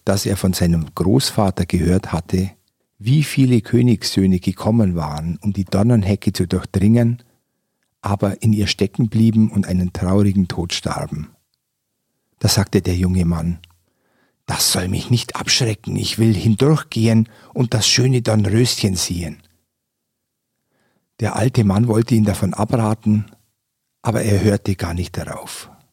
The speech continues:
Gerade an dem Tag, als der Königssohn kam, waren die hundert Jahre vergangen,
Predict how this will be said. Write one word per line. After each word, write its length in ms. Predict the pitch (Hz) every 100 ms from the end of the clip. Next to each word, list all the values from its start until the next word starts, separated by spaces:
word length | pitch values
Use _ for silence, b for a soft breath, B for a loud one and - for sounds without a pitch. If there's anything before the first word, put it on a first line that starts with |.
| _ _ _ _ _ _ _ _ _ _ -
Gerade 500 | 120 104 98 160 135
an 160 | 107
dem 240 | 101 127 151
Tag, 580 | - 113 107 - - _ _ _ _ _ _ -
als 220 | 104 98
der 200 | - 90 - _ -
Königssohn 680 | 104 113 110 - 95 85
kam, 440 | - - 90 117 135 - _ _ _ _ _
waren 220 | 95 98
die 140 | 95 95
hundert 380 | 117 123 101
Jahre 320 | 92 82 95 98
vergangen, 580 | 98 90 85 80 71